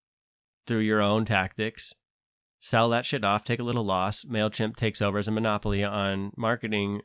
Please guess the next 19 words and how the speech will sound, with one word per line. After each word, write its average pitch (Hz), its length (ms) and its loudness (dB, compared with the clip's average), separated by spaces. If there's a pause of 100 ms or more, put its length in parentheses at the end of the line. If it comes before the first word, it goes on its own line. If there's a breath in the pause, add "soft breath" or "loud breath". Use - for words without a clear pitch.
(120)
uh, - 60 -18 (260)
and 107 320 0
yada, 110 240 0
yada, 107 160 0
yada. 127 200 -4
You 131 80 4
know 131 80 6
what 127 40 6
I 123 40 2
mean? 123 140 4
Like, 117 160 0
it's, - 220 -4 (440 soft breath)
that's 135 320 2
the 143 120 -2
kind, 117 400 -2
that's 127 180 0
the 131 100 -2
level. 101 360 -2
So 107 220 0